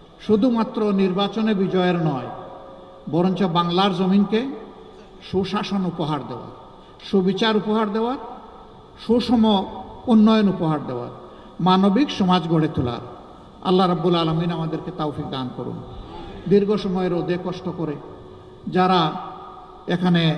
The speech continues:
থেকেছেন, আবারও তাদের প্রতি কৃতজ্ঞতা জানিয়ে আমি বিদায় নেব।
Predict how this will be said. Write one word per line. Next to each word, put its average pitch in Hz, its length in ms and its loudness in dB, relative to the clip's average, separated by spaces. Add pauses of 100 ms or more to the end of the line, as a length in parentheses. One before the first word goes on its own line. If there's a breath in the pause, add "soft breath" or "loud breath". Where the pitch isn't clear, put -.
(200)
থেকেছেন, 208 500 0 (680)
আবারও 202 340 2
তাদের 175 360 -2
প্রতি 180 200 -6
কৃতজ্ঞতা 175 640 -6
জানিয়ে 156 400 -6 (520)
আমি 175 200 -4
বিদায় 170 320 2
নেব। 180 180 2